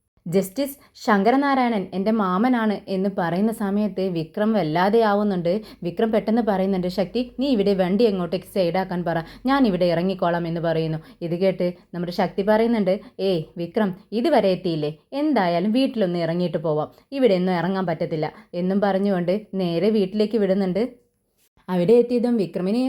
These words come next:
വൻ-, വണ്ടിയിൽ നിന്നും ഇറങ്ങാനൊന്നും തോന്നുന്നില്ല. "ശക്തി, വാടാ വിക്രം, ഇറങ്ങ്, എല്ലാവരും പരിചയപ്പെ-, പെട്ടിട്ട് പോവാം" എന്നും പറഞ്ഞുകൊണ്ട് വിക്രമിനെയും പിടിച്ചുകൊണ്ട് അകത്തേക്ക് കയറുന്നുണ്ട്.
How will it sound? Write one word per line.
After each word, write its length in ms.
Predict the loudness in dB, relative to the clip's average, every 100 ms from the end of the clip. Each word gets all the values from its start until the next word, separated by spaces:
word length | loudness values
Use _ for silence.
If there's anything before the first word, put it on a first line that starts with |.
| -2
വൻ-, 200 | -2 -2
വണ്ടിയിൽ 360 | -2 0 2 2
നിന്നും 220 | 4 4
ഇറങ്ങാനൊന്നും 560 | 2 2 2 2 2 2
തോന്നുന്നില്ല. 460 | 2 2 2 0 -2 -4 -12 _ -6 -6 -4
"ശക്തി, 300 | -6 -6 -4 -4
വാടാ 340 | -2 -2 0 0
വിക്രം, 340 | 0 0 0
ഇറങ്ങ്, 320 | 0 0 0 0 -4 -4
എല്ലാവരും 400 | -2 0 0 0
പരിചയപ്പെ-, 540 | 0 0 2 2 0 -2 -10 _ -6
പെട്ടിട്ട് 340 | -4 -2 -4 -2
പോവാം" 260 | 0 0 0
എന്നും 200 | 0 0 0
പറഞ്ഞുകൊണ്ട് 500 | 0 0 0 0 -2 -4 -14 -10
വിക്രമിനെയും 520 | -6 -2 0 2 2
പിടിച്ചുകൊണ്ട് 520 | 2 2 0 0 0 -2 -6 -6
അകത്തേക്ക് 500 | -4 -2 0 0 0
കയറുന്നുണ്ട്. 580 | 0 2 2 2 0